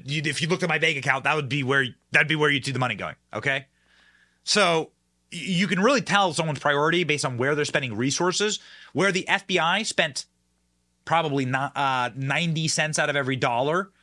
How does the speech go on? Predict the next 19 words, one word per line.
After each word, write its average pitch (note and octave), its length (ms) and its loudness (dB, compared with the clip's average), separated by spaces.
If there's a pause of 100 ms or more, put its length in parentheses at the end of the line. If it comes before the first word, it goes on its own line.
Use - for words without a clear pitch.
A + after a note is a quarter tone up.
(140)
over E3 180 2
the D#3+ 60 0
last D#3+ 340 2
two G3 120 0
years G3 480 0 (360)
was F#3+ 200 2
prosecuting, F#3+ 1080 2 (640)
uh, E3 320 2
little G#3 220 4
grannies E3 680 2 (320)
who, D#3 400 2
w-, D#3 200 -2
who, F3 180 2
who F3+ 220 0
were F3+ 240 2
ushered G#3 440 2
into F#3 420 0
the D#3 300 0
Capitol D3+ 460 0